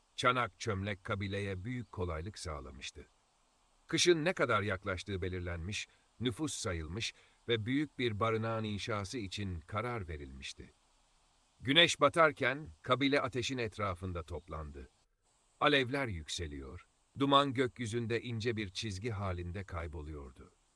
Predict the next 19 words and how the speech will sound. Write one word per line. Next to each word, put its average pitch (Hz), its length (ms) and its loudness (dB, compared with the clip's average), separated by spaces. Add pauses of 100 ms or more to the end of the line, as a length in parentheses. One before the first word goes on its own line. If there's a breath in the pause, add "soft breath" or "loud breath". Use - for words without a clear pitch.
(520)
Kadınlar 131 640 4 (220 soft breath)
yeni 131 220 4
yaptıkları 117 560 0
sepetlerin 107 640 -4
içine 98 320 -4
yiyecek 98 580 -4
doldurmuştu. 76 760 -10 (440 soft breath)
Çocuklar 123 480 2
su - 120 -10
sıçmak 117 420 -4
için 107 320 -4 (280 soft breath)
yeni 123 240 2
çömleklerini 98 680 -2
kullanıyordu. 78 840 -10 (580 soft breath)
Erkekler 131 580 4
odun 127 360 2
yığınlarını 104 640 -2
kontrol 101 460 -4
ediyor, 87 480 -6